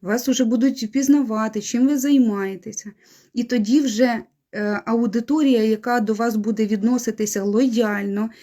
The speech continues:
яка буде з повагою до вас відноситися, яка буде розділяти ваші цінності, вона вже буде набагато більшою.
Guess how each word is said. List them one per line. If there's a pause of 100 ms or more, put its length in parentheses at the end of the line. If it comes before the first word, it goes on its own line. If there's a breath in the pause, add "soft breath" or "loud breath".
(280 loud breath)
яка
буде
з
повагою
до
вас
відноситися,
яка
буде
розділяти
ваші
цінності,
вона
вже
буде
набагато
більшою.